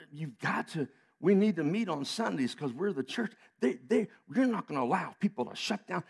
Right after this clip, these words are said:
I come against this disease. And save now." 'Cause we all want him to save the way we want him to save. I was praying for him to wipe out a virus,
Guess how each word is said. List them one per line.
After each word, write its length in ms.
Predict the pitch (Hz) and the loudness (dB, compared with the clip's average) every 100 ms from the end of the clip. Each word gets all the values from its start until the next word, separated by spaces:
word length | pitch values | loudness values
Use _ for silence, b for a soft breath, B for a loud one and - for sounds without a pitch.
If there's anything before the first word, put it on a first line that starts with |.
| B | B
I 120 | - | -2
come 280 | - 196 208 | 0 2 2
against 320 | 190 190 - | 2 -2 0
this 140 | 196 190 | 2 2
disease. 680 | 147 127 135 190 185 180 - B | 2 -2 0 -2 -2 -6 -6 B
And 100 | 170 | -4
save 680 | - - 254 269 277 269 247 | -2 2 6 6 6 6 4
now." 680 | 185 202 214 185 127 92 - _ _ _ _ _ _ _ _ _ _ _ _ _ _ _ _ | 4 4 6 6 6 2 0 _ _ _ _ _ _ _ _ _ _ _ _ _ _ _ _
'Cause 120 | 127 | 0
we 120 | 117 120 | 2 4
all 180 | 143 | 4
want 160 | 151 131 | 4 4
him 100 | 127 | 2
to 100 | 110 | 0
save 360 | - 117 107 98 | 0 0 0 -2
the 80 | 95 | -4
way 160 | 92 | -2
we 140 | 90 131 | -2 -4
want 220 | 92 78 | -6 -8
him 100 | 76 | -14
to 100 | - | -20
save. 200 | - - _ _ _ _ _ _ _ _ _ _ _ _ _ _ _ _ _ _ _ _ _ _ _ _ _ _ _ _ | -20 -20 _ _ _ _ _ _ _ _ _ _ _ _ _ _ _ _ _ _ _ _ _ _ _ _ _ _ _ _
I 160 | - 127 | 4 4
was 140 | 147 | 4
praying 260 | - 117 113 | 0 0 0
for 100 | 107 | 2
him 140 | 110 | 2
to 60 | 92 | 2
wipe 300 | 95 117 113 | 2 2 4
out 160 | 104 95 | 2 2
a 60 | |
virus, 680 | 92 117 123 87 98 - - | 2 0 0 -4 -8 -14 -16